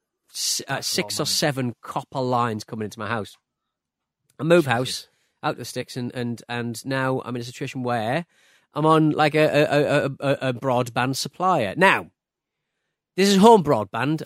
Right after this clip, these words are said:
Speaker 1: and I've been used to business broadband, which is A, reliable, B, never falls over,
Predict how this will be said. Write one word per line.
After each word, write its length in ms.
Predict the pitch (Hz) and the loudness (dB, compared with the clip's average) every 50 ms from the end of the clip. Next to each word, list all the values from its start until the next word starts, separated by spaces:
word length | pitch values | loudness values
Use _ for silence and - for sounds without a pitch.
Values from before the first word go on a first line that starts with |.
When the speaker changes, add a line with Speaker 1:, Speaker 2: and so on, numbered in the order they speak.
| - | -4
Speaker 1:
and 140 | 143 156 170 | 0 2 4
I've 240 | 170 165 165 151 143 | 6 6 6 4 4
been 160 | 170 160 151 | 2 2 4
used 200 | 165 165 151 - 160 | 6 4 4 2 0
to 40 | |
business 300 | 139 196 196 175 170 143 | -2 0 0 2 0 -2
broadband, 500 | - - 123 107 98 - 107 107 107 117 | -2 -4 -4 -4 -4 -4 -4 -4 -2 -2
which 220 | 135 - - - 143 | -4 -4 -4 -2 -2
is 160 | 123 113 - - - | -2 -2 -4 -8 -8
A, 220 | 123 135 156 196 180 | -4 -2 0 0 0
reliable, 600 | - 123 113 104 101 98 98 98 98 156 170 156 | -2 -2 -2 -2 -2 -2 -4 -4 -4 -4 -6 -4
B, 340 | - 143 156 175 196 190 - | -4 0 0 2 0 0 -4
never 240 | - 117 127 131 127 117 | -6 -6 -6 -6 -6 -6
falls 320 | - 139 131 131 120 117 | -4 -4 -2 -2 -2 -2
over, 340 | 127 123 123 117 127 131 131 | -2 -2 0 0 -2 -2 -4